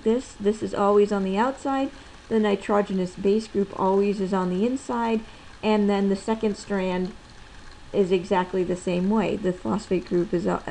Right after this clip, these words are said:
the sugar phosphate backbone's on the outside, and the nitrogenous base is facing the inside.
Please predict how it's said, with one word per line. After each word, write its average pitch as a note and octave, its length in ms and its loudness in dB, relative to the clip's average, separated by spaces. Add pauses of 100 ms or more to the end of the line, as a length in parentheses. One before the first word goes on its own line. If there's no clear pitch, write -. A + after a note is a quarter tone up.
the F#3 140 2
sugar G3 320 2
phosphate G3 540 -2
backbone's F#3+ 440 -2
on F#3 100 -2
the G3+ 140 0
outside, A#3+ 500 -2 (360)
and G#3+ 180 4
the G#3 80 4
nitrogenous G3 680 -2
base F3+ 340 0
is - 160 -10
facing F3+ 420 -2
the F3+ 160 0
inside. - 420 -2